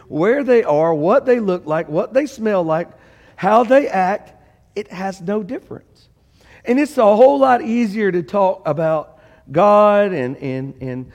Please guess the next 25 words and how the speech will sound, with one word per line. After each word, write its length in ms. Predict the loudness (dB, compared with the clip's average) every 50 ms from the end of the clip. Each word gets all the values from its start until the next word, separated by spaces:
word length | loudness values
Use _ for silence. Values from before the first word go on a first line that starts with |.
| -20 _
salvation 920 | _ -4 -2 0 2 2 2 2 2 0 0 0 -4 -6 -6 -4 -4 -6 -8
to 100 | -10 -12
somebody 640 | -4 -2 -2 0 2 2 2 2 2 0 -4 -8 -8 -10
who 100 | -6 -4
is 180 | -2 -4 -4 -6
saved. 520 | -10 -6 -6 -4 -4 -6 -8 -12 -14 -18 _ _ _ -20 -16 _
It's 200 | -4 -4 -2 0
a 40 | -2
whole 300 | 0 2 2 2 2 4
lot 220 | 2 0 0 0
easier 380 | -2 -4 -4 -4 -4 -6 -6 -4
to 120 | -4 -4
talk 220 | -2 -2 -2 -2 0
about 360 | 0 0 -2 -2 -4 -6 -14 -20 -20 _ _ _ _ _ _ _ _ _ _ _ _
theology 840 | -6 0 2 4 4 4 2 2 0 -4 -6 -8 -8 -8 -8 -10 -14 _ _ _ _ _ _
to 240 | -4 -4 -4 -4 -6 -12
somebody 580 | -8 -4 -2 -2 0 2 4 4 4 2 0
who 140 | -2 -2 0
has 300 | 0 2 0 0 -2 -4
like 520 | -4 -2 0 0 0 -2 -4 -8 -18 -20 _ _ _ _ _ _ _ _ _ _ _ _ _ _ _ -8
beliefs 480 | -6 -6 -4 -4 -6 -8 -10 -14 _ _
as 200 | -10 -10 -10 -8
you. 260 | -8 -8 -8 -8 -10 -12 -18 _ _ _ _ _ _ _ _ _ _ _ _ _ _ _ _ _ _ _ _ _ _ -20 _ _ _ _ _ _
That's 200 | -6 -6 -6 -6 -4
easy. 640 | -2 0 0 0 0 -2 -4 -8 -8 -8 -12 -16